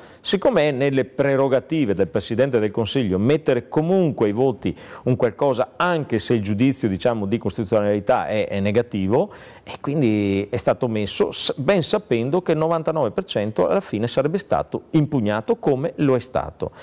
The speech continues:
semplicemente perché vai ad invadere un'altra competenza. È stato volutamente, eh, messo, diciamo, in votazione per creare quell'attrito, quello scontro funzionale a un periodo, diciamo, che viviamo e che è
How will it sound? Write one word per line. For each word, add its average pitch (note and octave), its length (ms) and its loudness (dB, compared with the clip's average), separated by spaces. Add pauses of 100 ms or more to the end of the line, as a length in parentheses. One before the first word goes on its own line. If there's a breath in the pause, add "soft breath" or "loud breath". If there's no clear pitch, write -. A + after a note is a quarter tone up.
(120)
semplicemente G#3 680 0
perché B2+ 240 -2
vai B2+ 260 0
ad A#2 200 -4
invadere E3 580 2 (220 loud breath)
un'altra B2+ 420 0
competenza. G#2+ 600 -4
È - 80 0
stato - 480 -2 (160)
volutamente, B2 1200 0 (300 loud breath)
eh, F#2+ 280 2
messo, A2 480 -2
diciamo, F#2+ 400 -2
in E2+ 80 -8
votazione F3 560 0
per D#3+ 240 -2
creare A#2+ 540 0
quell'attrito, B2 640 0
quello C3+ 200 0
scontro G#2 440 0
funzionale B2+ 760 0 (280 loud breath)
a D#3 80 2
un D3+ 100 0
periodo, B2 540 2 (160 loud breath)
diciamo, A#2+ 460 0
che C#3 120 0
viviamo C3 460 0
e D3 80 0
che - 180 0
è - 140 -4